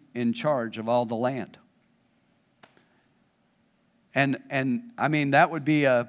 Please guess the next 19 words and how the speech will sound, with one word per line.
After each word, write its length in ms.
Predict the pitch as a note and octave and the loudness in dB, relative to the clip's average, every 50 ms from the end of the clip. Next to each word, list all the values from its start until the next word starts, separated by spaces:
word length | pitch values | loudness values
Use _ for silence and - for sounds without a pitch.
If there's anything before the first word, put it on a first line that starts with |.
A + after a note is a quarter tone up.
| - - | -6 -8
pretty 360 | - - E3+ D3+ C#3+ C3+ A#2+ A#2 | -6 -4 -2 0 0 0 0 0
humbling 640 | C3+ D3+ D#3+ D3+ C#3+ C#3+ C3+ C3 B2 A#2 A2 - - - | 0 0 0 2 0 0 -2 -2 -4 -6 -8 -10 -8 -8
experience, 760 | C3 A#2+ - - - F3 D#3+ D3 A#2+ G#2+ G2 - - - | -8 -8 -4 -2 0 0 2 0 -2 -4 -8 -10 -12 -4
right, 260 | - C#3 C#3+ D3+ D#3 C#3+ | 2 4 4 6 4 2
if 140 | C3+ - | -2 -4
you 100 | D3+ D3 | -4 -2
were 100 | C3+ C3+ | -2 0
one 200 | C3+ C#3 C#3+ C#3+ | 2 2 2 2
of 60 | C#3+ C3+ | 2 0
those 180 | C#3 C3+ B2 | 0 -2 0
brothers. 400 | A2+ D3 C#3+ D3 D3+ D3 C#3 - - - - - - _ - | 4 4 4 4 4 -2 -4 -8 -14 -20 -20 -20 -20 _ 2
But 160 | E3+ E3 C#3+ | 2 2 4
David 380 | D#3 G3+ A#3 B3 A3 G3 D3 | 4 4 4 4 2 0 -2
said, 440 | - - - F#3+ E3+ E3+ D#3+ D3 C#3 - - - - | -2 2 4 6 6 6 4 2 -2 -10 -20 -2 0
he 120 | F#3+ F#3+ | 2 2
said, 400 | F3 - G#3 F3 E3 D3+ - - - - - - | 2 4 4 4 4 2 -2 -10 -16 -20 -8 -4
he 140 | - F#3+ G3 | -2 -2 -2
said, 180 | - - F3 E3 | -2 -2 0 4
"Listen, 560 | E3+ G3+ G3+ F3+ - - D3+ A#2 A2 - - | 4 4 4 4 0 -4 -6 -6 -6 -10 -16